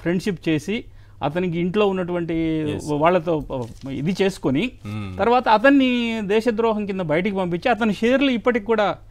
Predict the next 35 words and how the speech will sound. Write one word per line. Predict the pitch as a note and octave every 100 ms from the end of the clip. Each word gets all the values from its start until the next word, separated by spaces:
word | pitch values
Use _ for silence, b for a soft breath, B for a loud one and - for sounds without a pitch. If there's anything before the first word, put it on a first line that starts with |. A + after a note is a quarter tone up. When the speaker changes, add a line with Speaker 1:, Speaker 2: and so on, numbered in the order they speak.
| b B2
Speaker 2:
Yes. | G#2 - - - E3+
Speaker 1:
ఆ, | F3 D#3+ D#3
ఇంకా | F3+ F#3+
ఇది | E3+ F#3
Speaker 2:
వాళ్ళ | -
Speaker 1:
కాలేదు. | -
Speaker 2:
అబ్బాయికి | G3+ D3+ D3
ఇవ్వలేదు | C3 C3+ A2+
కదా? |
Speaker 1:
వాళ్ళ | C#3+ G3
అబ్బాయికి | G3+ A#3 G#3
యూరి | G3+ B3 B3
రెడ్డి | A3+ A3
గారు | A3+ G#3+
కూడా | G#3+
వచ్చి | G3+ G3+
మ-, | G3 F#3+ E3+
మన | F3 F3+
ఛానల్లో | F#3 F#3 F#3+ F#3
కూడా | F3+
రెండు | F3 E3+
మూడు | E3+
Speaker 2:
అవును. | D#3+
Speaker 1:
సార్లు | E3 E3+
అతను | D#3+ D#3+
Speaker 2:
మీరే, | D3 A#2 A2 D3+
Speaker 1:
చెప్పాడు. | C#3+ B2+
Speaker 2:
మీరే | C#3
మాట్లాడుతున్నారు. | C3+ B2 - A2+ A2
కేసు | D3 D3+
మీరే | C#3+ D3
Speaker 1:
మ-, | A#2+
Speaker 2:
చూస్తున్నారు. | - D3 G#3
Speaker 1:
అతని | D#3+
కేసు, | G3 - E3+